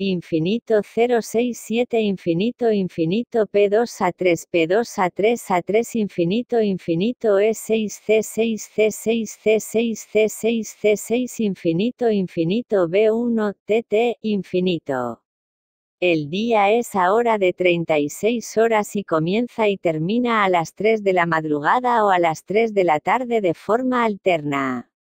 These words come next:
En el momento de esta publicación, las siguientes tres de la madrugada comenzarán este nuevo día. Hay más información disponible en archangeliccalendar dot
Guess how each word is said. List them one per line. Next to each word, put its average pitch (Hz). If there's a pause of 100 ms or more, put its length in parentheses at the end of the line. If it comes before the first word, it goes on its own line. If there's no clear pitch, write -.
(640)
En 180
el 160
momento 202
de 185
esta 233
publicación, 180 (300)
las 156
siguientes 185
tres 214
de 196
la 180
madrugada 170
comenzarán 180
este 247
nuevo 247
día. 143 (720)
Hay 202
más 202
información 196
disponible 202
en 185
archangeliccalendar 220
dot 196